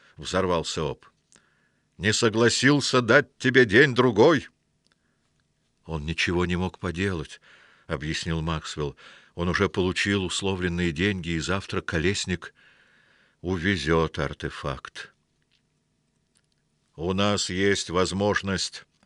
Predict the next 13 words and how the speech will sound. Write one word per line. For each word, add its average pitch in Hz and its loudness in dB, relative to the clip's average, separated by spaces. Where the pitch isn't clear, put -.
заставить 87 -2
его 95 2
пойти 90 0
на 95 -2
попятный", 82 -2
грозно 80 -4
и 69 -4
загадочно 87 -4
проговорил 78 -6
Об. 82 -4
"Ничего 117 4
не 82 0
выйдет", 73 -4